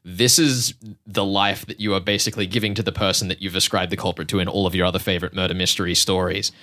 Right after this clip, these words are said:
I think that there's something very powerful about that image, particularly if you're coming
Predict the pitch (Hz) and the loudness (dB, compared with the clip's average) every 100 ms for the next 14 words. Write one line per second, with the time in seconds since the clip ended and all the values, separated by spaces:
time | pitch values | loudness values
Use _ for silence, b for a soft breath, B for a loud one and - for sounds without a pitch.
0 | B B B - - 113 131 110 98 107 | B B B -8 -4 -2 0 2 2 0
1 | 101 98 98 90 - 95 98 110 92 90 | 0 0 0 0 0 0 0 -2 -2 -2
2 | 87 85 92 85 - - 110 - 98 92 | -2 -6 -6 -6 -8 -8 -10 -6 -2 -2
3 | 101 104 95 - 101 90 | -2 -2 -4 -4 -6 -6